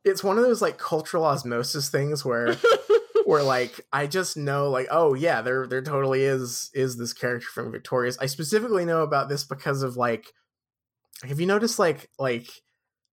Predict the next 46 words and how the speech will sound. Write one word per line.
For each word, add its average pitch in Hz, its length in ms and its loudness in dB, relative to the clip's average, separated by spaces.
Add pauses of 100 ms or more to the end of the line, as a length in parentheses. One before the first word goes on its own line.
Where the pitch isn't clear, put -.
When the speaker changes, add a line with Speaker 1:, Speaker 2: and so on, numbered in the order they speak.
(340)
Speaker 1:
the, 123 520 2
the 117 140 -6
generation 151 800 0
beneath 127 520 -4
us 107 280 -2
is 113 140 -6
now 110 200 -4
starting 110 400 -2
to 117 140 -6
make, 110 340 -4
like, 101 300 -4
their 104 520 -4 (320)
memes 131 440 0
out 117 160 0
of 107 100 -4
things 123 300 -4
they 113 100 -2
watched 107 320 0
as 127 100 -4
a 85 60 -8
kid, 139 680 0
like 110 200 -2
Drake 214 320 2
and 190 160 4
Speaker 2:
Mm-hmm. 202 80 2
Speaker 1:
Josh 117 380 0
memes 160 440 0
are 175 100 2
a 175 60 0
thing. 185 200 -4
And, 139 200 -2
like, 139 240 0
I 135 80 2
love, 151 260 2
I've 135 140 0
never 151 200 0
seen 160 220 -4
an 143 100 -2
episode 143 300 -2
of 127 80 -8
Drake 131 160 -4
and 131 100 -10
Josh, 143 440 -2
but 127 100 -2
I, 117 240 -2
I, 113 220 -4